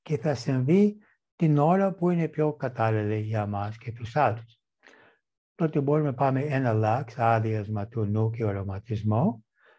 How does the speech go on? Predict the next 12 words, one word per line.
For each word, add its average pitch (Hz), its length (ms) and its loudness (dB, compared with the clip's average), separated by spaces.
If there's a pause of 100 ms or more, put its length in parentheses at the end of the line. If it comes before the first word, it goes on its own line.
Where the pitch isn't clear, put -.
(140)
Εντάξει. 117 840 -2 (400)
Α, 131 320 -2
δεν 185 200 0
θέλει 175 260 2
πάρα, 131 280 0
δεν 170 120 -4
χρειάζεται 135 340 -4
πάρα 120 340 2
πολύ 110 200 -4
ώρα 101 180 -2
στο 107 160 -14
οραματισμό. 107 840 -2